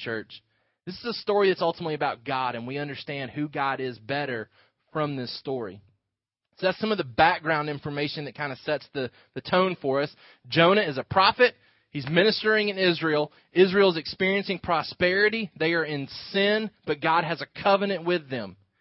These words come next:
He comes to Jonah and says, "Go preach repentance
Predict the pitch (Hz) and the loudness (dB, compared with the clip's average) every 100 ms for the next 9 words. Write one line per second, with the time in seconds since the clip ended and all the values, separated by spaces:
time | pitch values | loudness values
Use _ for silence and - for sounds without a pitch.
0 | _ _ - 139 - 190 220 254 233 165 | _ _ -10 -8 0 4 4 2 -4 0
1 | 175 170 180 165 156 - 165 156 131 165 | 4 4 4 0 -2 2 2 2 2 4
2 | 190 - 202 196 - 156 - 214 226 220 | 4 2 -2 -2 -2 -8 -4 -4 -2 -2
3 | 220 214 | -4 -4